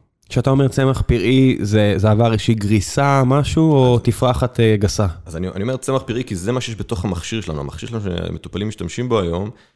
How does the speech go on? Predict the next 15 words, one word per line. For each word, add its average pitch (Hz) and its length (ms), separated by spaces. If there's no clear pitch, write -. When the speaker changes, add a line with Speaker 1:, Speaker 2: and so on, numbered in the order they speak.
Speaker 2:
יש - 80
בו 113 100
מחסנית 101 480
שבתוכה 87 560
יש 135 440
תפרחות 95 800
גולמיות 107 600
של 120 120
צמח, 113 460
ללא 101 340
עיבוד, 120 480
אה, 98 520
מיצוי 123 800
או 95 120
תוספות. - 640